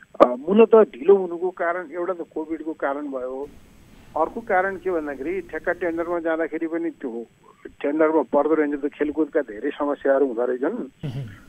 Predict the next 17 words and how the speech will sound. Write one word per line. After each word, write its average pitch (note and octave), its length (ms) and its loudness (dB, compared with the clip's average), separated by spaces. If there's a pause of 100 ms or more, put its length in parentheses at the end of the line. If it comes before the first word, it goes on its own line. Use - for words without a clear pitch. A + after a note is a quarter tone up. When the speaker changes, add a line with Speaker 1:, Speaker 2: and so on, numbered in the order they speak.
(120)
Speaker 1:
अ, C3+ 100 -2
त्यसमा D3+ 400 4
चाहिँ, D3+ 300 6
अ, A#2 480 0
सबैले E3+ 400 0
त्यो D3+ 140 4
अनुभव D3 380 4
नभएको, C#3 420 2
अरू D#3 260 4
निर्माणका D3+ 640 2
अरू D3+ 160 -2
संरचनागत D#3 720 -6 (120)
कुरा D#3+ 180 2
भए D3 220 2
कुरुकुरु D3+ 440 -10
ठेक्कामा C#3+ 420 -8
जाने, C#3+ 360 -6